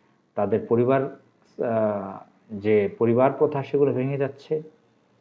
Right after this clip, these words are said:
তাদের, আহ, সন্তান জন্ম দিচ্ছে না।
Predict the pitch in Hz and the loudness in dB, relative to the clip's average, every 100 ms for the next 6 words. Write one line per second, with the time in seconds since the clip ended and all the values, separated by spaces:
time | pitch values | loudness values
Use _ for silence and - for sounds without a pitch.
0 | _ _ _ _ _ - 107 110 107 - | _ _ _ _ _ -4 0 2 2 0
1 | 101 92 90 - 123 123 143 139 131 143 | -4 -4 -6 -4 -2 0 0 2 2 0
2 | 135 139 - 143 147 147 - | -2 -4 -8 -8 -8 -10 -16